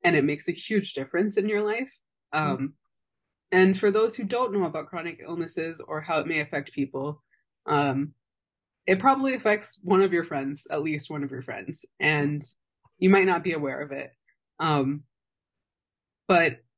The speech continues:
Speaker 1: if they do let you in and they do speak to you about it, just,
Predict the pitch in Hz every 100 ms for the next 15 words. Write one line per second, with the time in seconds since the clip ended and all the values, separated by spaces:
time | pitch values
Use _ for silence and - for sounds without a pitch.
0 | _ _ _ _ _ _ 202 202 202 208
1 | 196 220 226 202 190 170 175 170 151 165
2 | 160 170 - 156 151 196 190 190 190 196
3 | 196 - - 170 - -